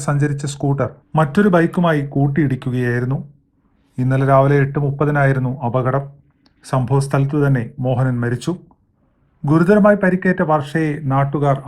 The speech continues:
ആശുപത്രിയിലാക്കി. മോഹനന്റെ വേർപാടറിയാതെ ആശുപത്രിയിലായിരുന്ന വർഷ വൈകിട്ടോടെ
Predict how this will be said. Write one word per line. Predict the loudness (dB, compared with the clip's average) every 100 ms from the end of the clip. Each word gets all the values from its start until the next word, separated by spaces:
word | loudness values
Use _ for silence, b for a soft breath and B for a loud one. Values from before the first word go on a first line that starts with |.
| -2
ആശുപത്രിയിലാക്കി. | -2 -2 -4 -2 -4 -4 -6 -8 -10 -14 _ _ _
മോഹനന്റെ | -2 2 2 2 2 2
വേർപാടറിയാതെ | 2 2 2 0 0 0 -2 -6 -12 _ _ _ 0
ആശുപത്രിയിലായിരുന്ന | 2 2 0 -2 0 2 2 2 0 -2
വർഷ | 0 0 0 -4 -4 0
വൈകിട്ടോടെ | 0 0 -2 0 0